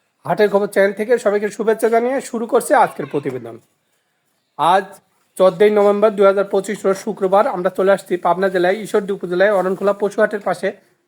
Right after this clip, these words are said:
বাইজির ডেয়ারি ফার্মে। আর বাইজির ডেয়ারি ফার্ম মালিক রাহেন ভাই। রাহেন ভাই মূলত বকনা গরু বিক্রি করে থাকে, তার কাছে বাছাইকৃত খুবই উন্নত জাতের কিছু বকনা আমরা দেখতে পাচ্ছি। তো এই বকনাগুলোর কেমন বয়স, কি জাত, কি দাম হলে বিক্রি করবেন,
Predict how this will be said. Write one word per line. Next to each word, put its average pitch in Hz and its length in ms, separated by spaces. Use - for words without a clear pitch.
বাইজির 170 400
ডেয়ারি 147 160
ফার্মে। 117 320
আর 156 100
বাইজির 185 320
ডেয়ারি 214 200
ফার্ম 208 180
মালিক 196 300
রাহেন 185 360
ভাই। 202 180
রাহেন 196 260
ভাই 202 140
মূলত 202 320
বকনা 185 340
গরু 180 180
বিক্রি 180 260
করে 180 180
থাকে, 196 240
তার 180 200
কাছে 185 220
বাছাইকৃত 185 520
খুবই 190 260
উন্নত 185 360
জাতের 180 340
কিছু 180 200
বকনা 175 320
আমরা 180 180
দেখতে 180 280
পাচ্ছি। 208 340
তো 202 80
এই 214 80
বকনাগুলোর 214 520
কেমন 208 300
বয়স, 202 280
কি 202 180
জাত, 190 300
কি 202 120
দাম 180 200
হলে 208 140
বিক্রি 190 280
করবেন, 202 320